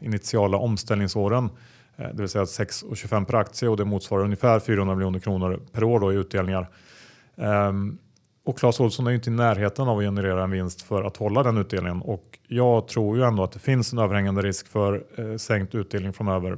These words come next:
Man får se om de, eh, kanske ändå försöker hålla den i år, men, men jag tror att det vore dumt,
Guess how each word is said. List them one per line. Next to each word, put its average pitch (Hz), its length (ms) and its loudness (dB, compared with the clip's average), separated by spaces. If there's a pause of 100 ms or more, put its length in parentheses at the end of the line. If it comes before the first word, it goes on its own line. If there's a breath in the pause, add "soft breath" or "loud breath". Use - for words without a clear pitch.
(120)
Man 117 140 -2
får - 80 -6
se 139 280 4
om 123 200 2
de, 107 260 2 (720 soft breath)
eh, 160 80 -14 (920)
kanske 123 340 2
ändå 113 460 2 (200)
försöker 110 340 -2
hålla 113 260 4
den 113 120 2
i 110 40 2
år, 147 220 6
men, 117 280 2
men 110 500 0
jag 107 220 -2
tror - 120 -2
att 101 60 -2
det 104 60 -2
vore 104 140 0
dumt, 127 340 2